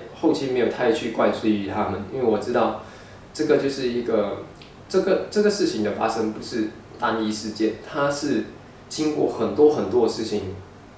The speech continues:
堆叠起来才会造成这样子的结果。可能是因为整个教育环境，可能是因为华人的传统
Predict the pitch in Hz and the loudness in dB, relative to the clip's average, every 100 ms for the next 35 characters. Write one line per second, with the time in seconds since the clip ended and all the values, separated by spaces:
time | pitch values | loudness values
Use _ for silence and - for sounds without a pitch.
0 | - 147 - 110 104 - 104 101 101 101 | -2 0 2 2 2 2 0 0 0 -2
1 | 104 - 104 101 107 101 104 - - - | -2 -2 -2 -2 -2 -4 -6 -8 -10 -14
2 | - - - - - - 110 - - - | -20 -20 -20 -20 -18 -4 -2 0 -4 -8
3 | - - - - 107 113 143 139 143 139 | -12 -20 -10 0 2 2 2 0 2 6
4 | 110 98 95 - - - - 107 123 - | 6 4 -2 -10 -18 -20 -6 -2 0 2
5 | 123 117 107 - 95 95 104 92 - - | 2 4 2 0 -6 -4 -4 -4 -12 -8
6 | 104 104 120 113 110 113 101 101 - 113 | -4 -4 -2 0 2 4 2 -2 -4 2
7 | 110 110 101 104 104 107 | 2 2 0 -4 -4 -6